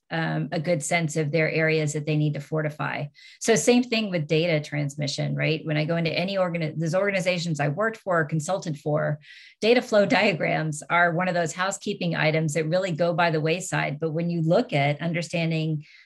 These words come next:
the liability, um, you know, terms, how the flow represents different points of, you know, changing guardianship for the, um, data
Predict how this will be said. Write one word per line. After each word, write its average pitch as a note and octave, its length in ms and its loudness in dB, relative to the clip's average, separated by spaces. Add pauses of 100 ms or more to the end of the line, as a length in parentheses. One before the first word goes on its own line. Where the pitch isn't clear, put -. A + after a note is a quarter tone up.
(120)
the E3+ 80 2
liability, F3+ 1040 2
um, D#3+ 680 0 (360)
you F#3+ 140 -4
know, E3 160 2
terms, D#3+ 800 0 (540)
how F#3+ 460 2
the E3 160 0
flow E3+ 640 2
represents D#3+ 720 -2
different E3+ 420 -4
points E3 400 -4
of, D3+ 260 2 (180)
you D#3+ 120 0
know, D3 320 2
changing D#3+ 460 0
guardianship F#3+ 800 -2 (320)
for F3 420 0
the, D#3+ 640 0
um, D#3 440 2
data E3 460 0